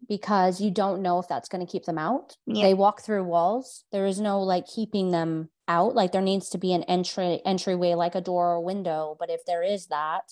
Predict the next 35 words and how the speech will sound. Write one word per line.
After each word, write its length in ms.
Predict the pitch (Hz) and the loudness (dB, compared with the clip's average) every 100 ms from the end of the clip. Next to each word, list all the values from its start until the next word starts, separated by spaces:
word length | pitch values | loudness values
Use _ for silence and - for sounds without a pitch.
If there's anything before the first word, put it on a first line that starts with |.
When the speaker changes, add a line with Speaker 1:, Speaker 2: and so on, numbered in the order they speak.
| _ | _
Speaker 1:
they 220 | 175 180 | 2 2
can 200 | 180 190 - 208 | 2 -2 -4 -6
go 120 | 185 | 0
walk 300 | 180 175 190 | 2 4 2
through 200 | - 165 | 0 -4
walls. 480 | 151 160 147 - 208 196 | 0 0 0 -6 -8 2
They 280 | 185 175 | 6 6
have 260 | - 180 196 | 4 2 2
a 60 | 185 | 4
lot 240 | 180 180 | 6 4
of 100 | 185 | 4
technology. 920 | - - 170 156 190 190 240 277 302 - | -4 -8 -4 -2 -2 0 0 0 -4 2
They're 220 | 185 175 | 4 4
very 320 | 165 180 208 | 4 4 4
smart. 500 | 208 - 175 156 196 | 0 -4 -4 -2 -2
Like, 180 | 196 170 | -4 -4
we're 80 | 185 | -6
talking, 560 | - 208 208 185 180 175 | -4 -2 0 -2 -2 -2
well, 200 | 208 196 | 4 6
we're 100 | 208 | 4
talking, 320 | 208 254 277 | 2 2 4
like, 160 | 262 247 | 4 4
A 180 | 196 196 | 0 2
I 160 | 196 196 | 0 0
bots 480 | 202 233 120 - - | -2 -2 -4 -10 -12
at 120 | - | -8
this 160 | 180 | -10
point, 380 | - - 160 147 | -8 -6 -6 -6
right? 380 | 185 170 196 247 | -2 2 4 4
Like, 220 | 214 180 - - | 4 2 0 -4
w-, 260 | 190 - | -2 2
very, 640 | 190 185 202 202 208 196 - - | 2 4 6 8 6 4 0 -6
very 380 | 185 208 208 208 | 0 4 6 6
advanced 580 | 180 185 180 190 - - | 6 4 2 2 -6 -10
beings. 800 | 180 185 202 254 302 - - | -4 0 2 2 0 -4 -12